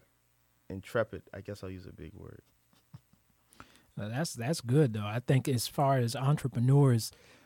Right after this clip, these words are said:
Speaker 2: a lot of times the biggest holdup is the entrepreneur because,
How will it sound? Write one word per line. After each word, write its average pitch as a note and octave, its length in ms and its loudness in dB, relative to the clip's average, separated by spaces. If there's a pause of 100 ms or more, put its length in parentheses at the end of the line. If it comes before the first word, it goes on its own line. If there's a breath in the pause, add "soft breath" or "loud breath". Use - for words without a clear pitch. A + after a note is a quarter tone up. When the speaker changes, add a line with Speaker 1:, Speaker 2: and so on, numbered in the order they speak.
(220 soft breath)
Speaker 2:
a B2+ 100 -2
lot C3+ 260 8
of D3 100 6
times C3 380 4
the C#3 160 2
biggest C3 640 4
holdup C3 640 2 (440)
is A#2+ 200 -4
the - 140 -4
entrepreneur B2+ 720 4
because, A2+ 480 -2